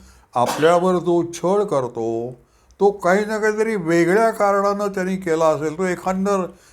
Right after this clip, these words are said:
समाज व्यवस्थेचा, समाजाच्या वातावरणाचा तो परिणाम असेल, तर द्वेषातून काही होणार नाही. आपण मंगलच चिंतेलं पाहिजे. हा ज्ञानेश्वरांनी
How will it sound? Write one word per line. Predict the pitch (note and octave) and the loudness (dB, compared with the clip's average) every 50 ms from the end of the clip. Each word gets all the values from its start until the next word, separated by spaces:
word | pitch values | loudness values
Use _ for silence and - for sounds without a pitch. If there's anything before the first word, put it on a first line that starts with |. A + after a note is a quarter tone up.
| _ - - | _ -4 0
समाज | F3 E3+ F3+ F#3 G3 F#3 - | 0 2 4 4 2 2 2
व्यवस्थेचा, | F3 F3 F3 F3+ F3+ D#3 - - F3+ F3 F3 - F3+ F3 F3 F3 E3 | 2 2 2 2 0 -2 -4 -4 -8 -6 -4 0 0 2 2 2 0
समाजाच्या | C3+ - E3 D#3+ E3 E3+ E3+ E3 E3+ E3 E3 E3+ F3 E3 | 0 -2 -4 -2 -2 -2 -2 0 -2 -4 -2 -2 -2 0
वातावरणाचा | D#3+ D#3+ D3+ D3 D3 - E3 E3 E3 E3+ E3+ E3 E3 E3 E3 E3+ E3+ | 2 2 2 2 2 2 2 2 4 2 2 0 0 0 0 0 0
तो | E3 F3 E3 | -2 -2 -6
परिणाम | E3+ - D3+ D3+ D3 D#3+ D#3 D3+ C#3+ | -4 -4 -4 -4 -2 -2 -2 -2 -2
असेल, | C3 B2+ - A#2 G#2 F2 - _ _ _ _ - - _ _ _ - | -4 -6 -8 -10 -10 -10 -14 _ _ _ _ -20 -20 _ _ _ -4
तर | F3+ | -2
द्वेषातून | E3+ C#3+ D#3+ D#3 E3+ E3 - - G#3+ G#3+ A3 G#3 G#3+ G#3+ G3 G3 | -2 0 2 4 4 4 2 4 4 2 2 2 0 -2 -2 0
काही | G3 G3 G3+ G3+ | 0 0 2 2
होणार | F#3+ E3 D#3 E3+ E3 E3 D#3+ D3+ C#3 | 2 2 0 2 2 2 2 2 0
नाही. | C3 B2+ A2+ G#2+ G#2+ C3 D3+ E3+ F#3 F#3 - - _ _ _ _ _ _ _ _ _ _ _ | -4 -6 -6 -6 -8 -8 -8 -10 -10 -12 -16 -20 _ _ _ _ _ _ _ _ _ _ _
आपण | - B2+ C3 C3 - F3+ F#3+ F#3+ | 0 0 0 0 0 0 0 0
मंगलच | F3+ D#3+ C3 C3 C#3+ D3 D3 D3+ D#3 G3 G#3+ A3 G#3+ G#3 G#3 | -2 -2 -4 -4 -4 -4 -2 0 2 2 4 4 2 0 -2
चिंतेलं | - F3 D#3 D3 C#3+ C#3 D3 C#3+ C3+ C3+ C3 | -6 -6 -6 -6 -6 -6 -6 -4 -2 -4 -2
पाहिजे. | C3 C3 A#2+ A2+ A2 A#2+ C3 C#3 D3 D#3 | -2 -2 -2 -2 -4 -4 -6 -4 -4 -4
हा | D3+ C#3 C3+ C#3+ C#3+ | -2 0 2 2 0
ज्ञानेश्वरांनी | C#3 B2+ B2 A#2+ A#2+ B2+ D3+ E3 D#3 - - - C#3 C3+ C3 B2+ B2 C3+ D3 D#3 D#3+ D#3 D#3 | 0 -2 -4 -4 -2 -2 -4 -4 -6 -8 -6 -4 -2 0 0 -2 -2 -4 -6 -6 -8 -8 -10